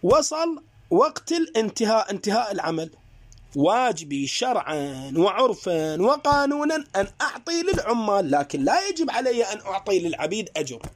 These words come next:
فإذا أنطيتهم هذا يصير تفضل من عندي، وإلا أنا أملكهم،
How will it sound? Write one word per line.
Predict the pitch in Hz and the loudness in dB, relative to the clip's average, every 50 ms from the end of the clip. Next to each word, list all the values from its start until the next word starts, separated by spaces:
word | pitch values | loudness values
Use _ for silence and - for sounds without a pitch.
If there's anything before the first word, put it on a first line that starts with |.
| _ - - - - - - - - - - - - - - - - | _ -20 -20 -20 -20 -20 -20 -20 -20 -20 -20 -20 -20 -20 -20 -14 -6
فإذا | - 233 294 - 415 381 370 359 349 | -2 -2 -2 0 0 0 0 0 0
أنطيتهم | 330 294 302 285 277 262 - 254 254 202 | 0 0 0 0 0 0 0 0 0 2
هذا | 185 165 156 156 | 2 0 0 -2
يصير | 151 - - 175 | -4 -4 -4 -6
تفضل | 135 - 143 - - 208 214 247 294 262 156 | -6 -6 -8 -6 -6 -6 -4 -2 -4 -2 -2
من | 135 107 - | -4 -8 -8
عندي، | 101 101 95 - - - - - - - - - _ _ _ _ _ _ _ _ _ _ _ _ _ _ _ _ - | -10 -12 -12 -14 -18 -20 -20 -20 -20 -20 -20 -20 _ _ _ _ _ _ _ _ _ _ _ _ _ _ _ _ -8
وإلا | 113 - - 104 117 127 151 190 185 180 180 | -8 -6 -6 -4 -4 -2 -2 -2 -2 -2 -2
أنا | 165 151 - 135 | -4 -4 -2 -4
أملكهم، | 131 135 196 285 285 - - - 160 127 | -4 -2 -2 -2 -4 -4 -10 -12 -12 -14